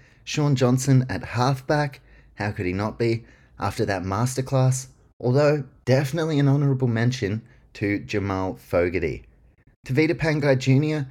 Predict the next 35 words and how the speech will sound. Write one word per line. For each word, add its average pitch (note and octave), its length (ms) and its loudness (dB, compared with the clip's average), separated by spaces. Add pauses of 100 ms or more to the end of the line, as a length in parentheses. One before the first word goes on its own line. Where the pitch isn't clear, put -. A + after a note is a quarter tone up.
(300)
I A2 60 0
had C3+ 160 4
him C3+ 240 4
and B2+ 140 4
Payne B2 300 4
Haas A#2+ 520 -2 (260)
up B2 160 -4
front, D3 360 -2 (120)
but G2 300 -2
there A2 100 0
could - 140 -6
have C#3+ 80 -2
been D#3 160 2
a C3 60 6
number A#2 520 4 (300)
of G#2+ 100 -4
front B2 300 2
rowers. C3 500 2
I F#2+ 80 -6
just, F#2+ 380 -6 (840)
I F#2 60 -6
went G#2 140 -2
with G#2 160 -8
Tavita G#2+ 480 0
and F#2 100 -6
I F2+ 40 -2
went F#2 160 -2
with - 180 -12
Payne. C3 500 2 (380)
Damien D3+ 420 2
Cook E3 300 -2
in C3 180 4
the B2+ 60 8
number A#2 240 4
nine. B2 560 4